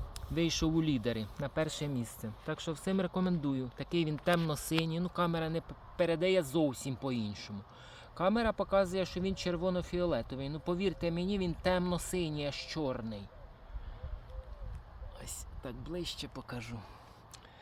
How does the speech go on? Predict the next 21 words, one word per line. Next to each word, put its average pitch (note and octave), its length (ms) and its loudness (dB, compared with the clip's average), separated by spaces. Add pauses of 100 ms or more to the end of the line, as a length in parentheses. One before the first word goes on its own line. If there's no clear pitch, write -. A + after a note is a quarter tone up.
(200)
Врожай F#3 480 4
цього E3 280 4
року, D#3 280 2
звичайно, D3 560 0
слабенький, G#3 840 4 (420)
тому E3 180 6
що E3+ 180 4
минулі F#3 420 8
роки F3+ 320 6
він F3+ 160 6
давав E3 320 6
п'ятнадцять-двадцять E3 1000 2
кілограм. F#3+ 520 8
Цього G3 340 6
року, F#3 320 4
ну, F#3 100 4
я G3+ 120 4
не F#3 120 2
знаю, C#3+ 320 0
кілограма E3+ 520 2
три-чотири. C#3 720 -2